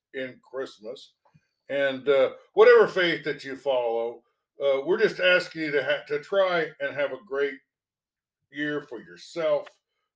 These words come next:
for your family, for your children, and to remember that there is a reason we have, have the, uh, this holiday, and it is in people of faith, uh, like me, uh, a lot of us do center our life around Jesus Christ, uh, as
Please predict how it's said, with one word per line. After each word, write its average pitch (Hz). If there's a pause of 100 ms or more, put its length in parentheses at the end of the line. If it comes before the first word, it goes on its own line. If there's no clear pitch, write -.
(100)
for 139
your 101
family, 139 (380)
for 156
your 135
children, 135 (340)
and 165
to 170
remember 180 (300)
that 165
there 208
is 165
a 156
reason 139
we 127
have, 120 (100)
have 117
the, 104 (160)
uh, 90 (260)
this 135
holiday, 110 (140)
and 127
it 127
is 131 (220)
in 117 (320)
people 131
of 110
faith, 131 (180)
uh, 110 (480)
like 127
me, 131
uh, 127 (100)
a 127
lot 131
of 131
us 131
do 143
center 117
our 104
life 98
around 101
Jesus 98
Christ, 104
uh, 107 (260)
as 110